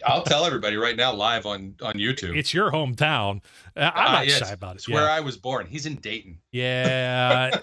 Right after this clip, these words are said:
Speaker 1: <laughs>
Speaker 2: Mo-, moved due to, so, you know, work and stuff. I, I like it. I like it. I don't, I don't disparage it, but I'm closer to those Cincinnati clowns, Bengals,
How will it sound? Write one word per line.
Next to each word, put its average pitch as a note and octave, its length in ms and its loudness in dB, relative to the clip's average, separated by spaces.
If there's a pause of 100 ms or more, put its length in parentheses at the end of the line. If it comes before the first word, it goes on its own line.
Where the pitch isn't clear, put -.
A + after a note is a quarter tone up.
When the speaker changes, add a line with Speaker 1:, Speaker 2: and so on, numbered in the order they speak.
(120)
Speaker 1:
<laughs> - 180 -20
Speaker 2:
Mo-, G#3 280 2
moved E3+ 320 0
due C#3+ 160 2
to, B2+ 340 -2
so, B2+ 200 -6
you A#2 140 -2
know, G2 340 -4
work A2+ 360 0
and A2 160 0
stuff. - 460 0 (240)
I, C#4+ 240 0
I - 20 0
like D4+ 260 0
it. A2+ 160 -2
I D#3 100 2
like E3 260 0
it. G2+ 100 -6
I B2 120 2
don't, D3 180 2
I C#3 100 4
don't C#3+ 160 0
disparage C3 480 0
it, C#3 100 -6
but C3 120 -2
I'm B2+ 120 0
closer C#3+ 420 -4
to B2+ 40 -4
those A#2+ 300 -4
Cincinnati B2 640 -4
clowns, A#2+ 720 -6 (340)
Bengals, A#2 640 -4